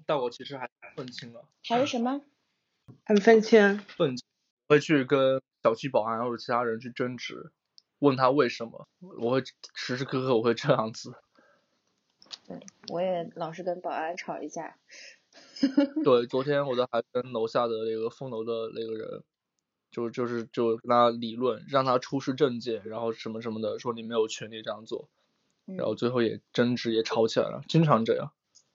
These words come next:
Speaker 3: 你觉得愤怒是你经常会有的一个情绪吗？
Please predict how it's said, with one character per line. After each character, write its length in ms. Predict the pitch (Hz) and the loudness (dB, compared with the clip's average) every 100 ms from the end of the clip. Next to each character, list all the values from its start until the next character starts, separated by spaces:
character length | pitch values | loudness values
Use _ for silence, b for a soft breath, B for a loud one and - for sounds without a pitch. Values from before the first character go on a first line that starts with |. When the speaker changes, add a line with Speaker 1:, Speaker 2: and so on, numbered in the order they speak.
| _ _ - | _ _ 4
Speaker 3:
你 160 | 277 | 6
觉 140 | 220 208 | 8 6
得 120 | 240 | 6
愤 280 | 277 359 262 | 6 6 8
怒 180 | 262 240 | 8 6
是 160 | 254 | 2
你 400 | 233 185 135 - | 0 0 -2 -4
经 160 | - 226 | -2 -2
常 240 | 220 175 | 0 0
会 140 | 185 185 | 0 0
有 160 | 151 | 0
的 100 | 135 | -2
一 60 | 135 | -4
个 80 | 165 | -6
情 240 | - - | -8 -14
绪 160 | - 170 | -14 -12
吗？ 240 | - - | -10 -10